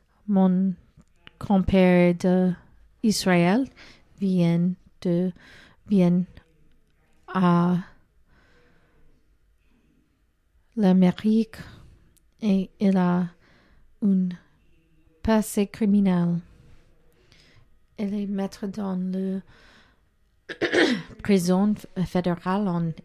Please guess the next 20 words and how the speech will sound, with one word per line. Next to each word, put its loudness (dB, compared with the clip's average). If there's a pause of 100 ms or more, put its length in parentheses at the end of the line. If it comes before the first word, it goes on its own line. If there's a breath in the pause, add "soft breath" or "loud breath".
Illinois. -2 (2500 loud breath)
Et -2
il 0
est 0
dans 0
la 0
prison 0 (1120 soft breath)
pour -4
quelques -2
années. -2 (920 soft breath)
Mais -4
quand -8
il 0
est 0
relâché -2
de -2
la 0
prison, -2 (1080 soft breath)
il 0
trouvait 0